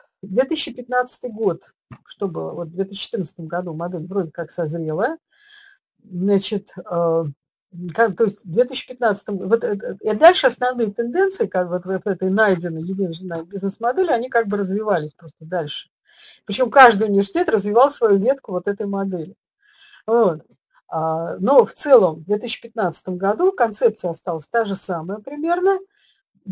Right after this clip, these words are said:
то есть лучшие курсы от лучших университетов, лучших профессоров, но стали предлагаться более четко сфокусированные ценности каждого продукта, то есть п-, такая сегментация уже, да, разделение на сегменты, э, всей этой,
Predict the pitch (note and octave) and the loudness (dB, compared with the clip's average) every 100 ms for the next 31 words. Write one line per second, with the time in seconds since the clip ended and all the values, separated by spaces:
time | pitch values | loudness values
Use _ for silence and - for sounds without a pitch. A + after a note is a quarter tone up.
0 | F3 G3+ D3+ B3+ B3 A#3 A#3+ A3+ F#3 F3+ | -2 -2 0 -6 -4 -4 0 -2 0 -2
1 | F3+ G3+ - D#3+ - E3+ F3 - - E3+ | -2 -6 -6 -12 -12 -10 -10 -12 -8 -6
2 | D#3+ D3+ _ F#3 D#3+ - D3+ _ D#3 - | -6 -14 _ -10 -10 -12 -20 _ -20 -14
3 | D#3 F3+ D4+ F4 - _ _ _ _ G#3 | -6 0 0 0 -8 _ _ _ _ 4
4 | A3+ G3+ - D4+ D4+ A#3+ G#3+ G#3+ G#3 C4+ | 4 4 0 0 0 -2 0 0 2 0
5 | C#4 G3+ A3 B3 A#3+ A#3+ B3 A3+ A3+ G#3+ | 0 -4 -2 -4 -4 -8 -8 -14 -14 -14
6 | G3 A3 G#3+ G3+ G3 B3 A3+ E3+ - - | -8 -4 -2 -2 0 2 2 -2 -8 -6
7 | F#3+ F#3 F#3 F3+ G3 F#3+ F#3+ D3 - D3+ | -4 -2 -4 -2 -2 0 -2 -6 -12 -10
8 | D#3+ - - F3 F3+ G3 E3+ G3+ F3+ A3+ | -12 -12 -16 -10 -6 -4 -4 -4 -2 -4
9 | A#3+ B3 F3+ - D#3+ D#3+ D3+ D#3+ A3+ C#4 | 4 4 4 -2 -10 -8 -8 -2 -2 0
10 | G3 E3+ F3 G#3+ F#3+ D#3+ E3 D#3+ - E3 | -4 -4 -6 -6 -6 -8 -12 -14 -12 -6
11 | F#3+ E3 E3 D#3 E3 D#3 - G#3 F3 E3 | -4 -4 -6 -10 -8 -12 -4 -4 -2 -6